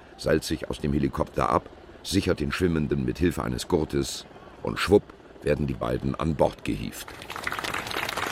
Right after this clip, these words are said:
Die Übung steht unter dem Kommando von Walter Rieger. Er ist der leitende Offizier in Astoria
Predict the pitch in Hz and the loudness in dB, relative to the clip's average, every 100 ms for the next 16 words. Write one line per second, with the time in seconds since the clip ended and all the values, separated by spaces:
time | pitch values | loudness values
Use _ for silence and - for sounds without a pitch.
0 | - - - - - - - - - - | -2 -2 -2 -2 -2 -4 -4 -4 -6 -6
1 | - - 87 127 117 107 - 80 85 90 | -6 -4 4 4 4 0 -2 -2 0 0
2 | 76 80 76 65 67 87 78 60 57 71 | -2 -2 0 0 0 2 2 2 2 2
3 | 76 67 - 50 - - - - - - | 2 2 -2 -12 -16 -20 -20 -18 -18 0
4 | 95 - - 82 80 - 98 87 78 - | 2 4 2 2 2 0 -2 -2 -4 -2
5 | 92 78 50 57 62 73 76 80 78 78 | 2 2 2 -4 -2 2 4 4 4 0